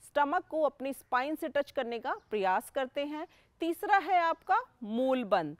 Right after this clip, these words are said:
आपके एनस पार्ट को स्क्यूज करके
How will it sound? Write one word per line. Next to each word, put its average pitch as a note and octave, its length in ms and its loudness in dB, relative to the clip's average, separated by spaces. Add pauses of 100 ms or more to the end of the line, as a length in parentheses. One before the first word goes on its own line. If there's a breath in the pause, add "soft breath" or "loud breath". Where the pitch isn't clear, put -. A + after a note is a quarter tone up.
(200 soft breath)
आपके G#3+ 360 0
एनस C4 280 -4
पार्ट D4+ 280 2
को E4 140 -4
स्क्यूज E4 460 -6
करके F4+ 400 -2